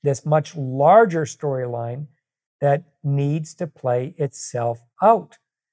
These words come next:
So, and a significant part of that storyline is this dark, is this dark agenda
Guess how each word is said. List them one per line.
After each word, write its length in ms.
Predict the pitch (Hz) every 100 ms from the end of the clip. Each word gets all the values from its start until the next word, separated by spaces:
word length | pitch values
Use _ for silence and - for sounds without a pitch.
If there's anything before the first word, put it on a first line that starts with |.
| _ _
So, 560 | - 143 139 139 139 -
and 280 | 135 131 165 -
a 80 | 131
significant 560 | - 123 156 165 160 165
part 140 | 165
of 40 |
that 140 | 147 -
storyline 600 | 220 226 147 131 143 202 -
is 240 | 156 156
this 260 | 151 165 143
dark, 500 | 123 180 233 - _ _ _ _ _ _ _
is 280 | 147 165 151
this 240 | 160 170 - _ - 143
dark 380 | 139 151 196 -
agenda 720 | 165 113 117 147 240 180 -